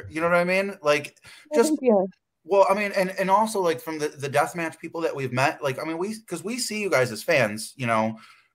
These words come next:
Speaker 1: uh,
Speaker 2: Yeah.
Speaker 1: like, spilling blood and, you know, just very, it, it's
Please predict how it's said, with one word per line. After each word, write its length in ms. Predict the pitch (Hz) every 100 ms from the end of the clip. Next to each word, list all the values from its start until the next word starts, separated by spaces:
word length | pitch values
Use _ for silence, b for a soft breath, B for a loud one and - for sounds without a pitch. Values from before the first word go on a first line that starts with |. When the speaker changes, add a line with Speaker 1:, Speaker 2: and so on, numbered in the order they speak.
| _ -
Speaker 1:
uh, 60 | 151
Speaker 2:
Yeah. 180 | 269 - -
Speaker 1:
like, 260 | 143 - - _
spilling 580 | - - - 208 214 196
blood 400 | 175 196 131 117
and, 520 | 120 117 107 107 107 -
you 100 | 131
know, 160 | 127 123
just 220 | 135 131
very, 300 | 151 151 156
it, 260 | 156 156 147
it's 220 | 139 -